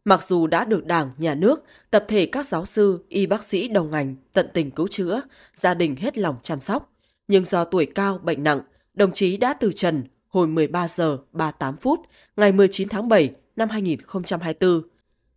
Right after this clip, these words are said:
tức ngày mười bốn tháng sáu năm Giáp Thìn, tại Bệnh viện Trung ương Quân đội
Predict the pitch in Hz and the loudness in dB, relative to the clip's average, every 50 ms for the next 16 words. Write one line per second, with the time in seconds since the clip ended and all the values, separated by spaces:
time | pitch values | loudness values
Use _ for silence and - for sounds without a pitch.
0 | _ _ - 277 277 240 214 190 175 160 151 151 165 160 156 156 165 - 202 175 | _ _ 2 2 4 4 2 2 2 2 2 2 2 2 2 2 0 0 -6 -8
1 | 208 - - 196 165 170 196 254 - _ - 196 185 175 156 147 135 - 226 220 | -6 -4 -2 -2 -2 -2 -2 -6 -10 _ -4 -2 0 0 0 -2 -4 -6 -6 -2
2 | - 202 175 160 135 117 - _ _ _ _ _ - 226 208 190 190 160 160 151 | 0 2 2 2 2 -2 -8 _ _ _ _ _ 0 2 4 4 4 2 4 2
3 | 185 165 - - - 269 254 240 240 220 226 240 220 190 175 156 139 | 2 2 2 0 -4 -4 -2 -2 -2 -2 -2 -2 2 4 6 6 4